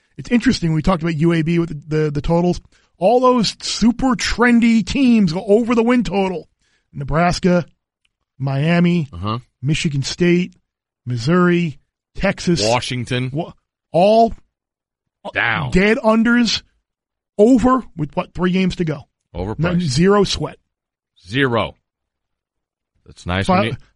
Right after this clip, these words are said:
Speaker 1: file that away for next year.
Speaker 2: High number unders, low number
Speaker 1: Mm.
Speaker 2: overs. Come on, Maryland.
Speaker 1: Yeah.
Speaker 2: I need Texas State
Speaker 1: And
Speaker 2: to
Speaker 1: all
Speaker 2: get to four, too.
Speaker 1: I, I,
Speaker 2: Home
Speaker 1: I,
Speaker 2: dog
Speaker 1: I think,
Speaker 2: Detroit.
Speaker 1: I think you're gonna get one of those two Maryland games.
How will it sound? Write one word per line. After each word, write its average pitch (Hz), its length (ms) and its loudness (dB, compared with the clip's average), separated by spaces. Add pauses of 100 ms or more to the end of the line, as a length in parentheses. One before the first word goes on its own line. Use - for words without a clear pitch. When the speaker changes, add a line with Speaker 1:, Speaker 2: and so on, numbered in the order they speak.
Speaker 1:
file 196 260 0
that 202 180 2
away 190 180 2
for 185 140 -2
next - 280 -2
year. 151 140 0
Speaker 2:
High 120 240 -2
number 156 320 0
unders, 175 640 -2 (220)
low 98 160 -6
number 127 300 -4
Speaker 1:
Mm. 117 40 -4
Speaker 2:
overs. 90 560 -6 (240)
Come 107 140 -4
on, 127 240 0
Maryland. 82 400 -2 (420)
Speaker 1:
Yeah. 143 140 -10
Speaker 2:
I 85 60 -14
need 104 180 -4
Texas 104 320 -6
State 85 140 -2
Speaker 1:
And 92 80 -2
Speaker 2:
to - 40 2
Speaker 1:
all - 60 0
Speaker 2:
get 92 100 -4
to - 80 -12
four, 87 320 -6
too. 85 320 -4 (1000)
Speaker 1:
I, 220 120 -2
I, 247 180 2
Speaker 2:
Home 269 160 4
Speaker 1:
I, 254 120 2
Speaker 2:
dog - 180 2
Speaker 1:
I 359 80 4
think, - 120 2
Speaker 2:
Detroit. 247 360 2
Speaker 1:
I 262 160 4
think 269 260 2
you're 269 120 4
gonna 240 180 2
get 208 180 0
one 180 220 2
of 175 40 0
those 170 160 0
two - 160 -4
Maryland 147 440 -2
games. - 340 -14